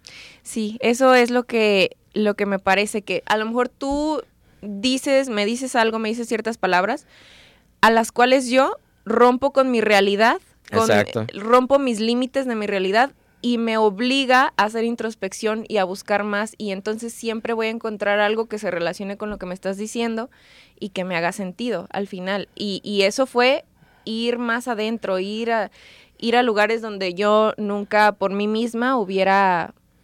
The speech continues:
Speaker 1: hubiera ido yo
Speaker 2: Exacto.
Speaker 1: sola.
Speaker 2: Y como dices, se, se vuelve una herramienta proyectiva,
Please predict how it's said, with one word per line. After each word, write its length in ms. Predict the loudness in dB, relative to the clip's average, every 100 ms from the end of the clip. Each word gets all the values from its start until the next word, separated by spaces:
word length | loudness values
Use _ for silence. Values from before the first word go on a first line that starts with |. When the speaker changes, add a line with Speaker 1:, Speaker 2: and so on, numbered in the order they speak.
| _
Speaker 1:
hubiera 460 | -6 2 4 4 4
ido 280 | 2 0
yo 60 | 0
Speaker 2:
Exacto. 360 | 4 6 6 4
Speaker 1:
sola. 160 | 0 -4 -20 -8
Speaker 2:
Y 100 | -2
como 120 | 0
dices, 160 | 2 2
se, 100 | 2
se 120 | 4
vuelve 200 | 4 4
una 140 | 4
herramienta 400 | 2 2 0 0
proyectiva, 580 | 2 0 0 0 0 0